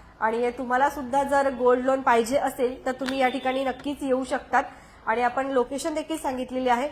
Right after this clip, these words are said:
बदलापूर पूर्व परिसरामध्ये आपण आलेलो आहोत, ओल्ड डीपी रोडला, कात्रप भाजी मंडीच्या अगदी बाजूला. मग तुम्ही सर्वांनी यायचंय आणि व्हिजिट करायची आहे. आणि त्यापूर्वी कुठली सर्व्हिस घेत असताना पुन्हा एकदा सांगतोय की शहानिशा करा आणि त्यानंतरच सर्व्हिसेस घ्या.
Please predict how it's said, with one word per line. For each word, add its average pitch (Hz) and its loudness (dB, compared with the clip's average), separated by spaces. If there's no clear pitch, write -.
बदलापूर 254 -2
पूर्व 294 -2
परिसरामध्ये 240 0
आपण 226 0
आलेलो 214 0
आहोत, 214 -2
ओल्ड 269 2
डीपी 240 -6
रोडला, 208 0
कात्रप 262 4
भाजी 247 0
मंडीच्या 233 -4
अगदी 240 -4
बाजूला. 220 2
मग 240 -2
तुम्ही 262 -6
सर्वांनी 254 -2
यायचंय 262 2
आणि 240 -6
व्हिजिट 240 -4
करायची 240 2
आहे. 240 2
आणि 233 -10
त्यापूर्वी 277 2
कुठली 277 -4
सर्व्हिस 254 -2
घेत 240 -2
असताना 240 -4
पुन्हा 254 -4
एकदा 254 -2
सांगतोय 240 -2
की 254 -12
शहानिशा 254 -6
करा 262 2
आणि 240 -2
त्यानंतरच 240 -2
सर्व्हिसेस 233 -4
घ्या. 226 2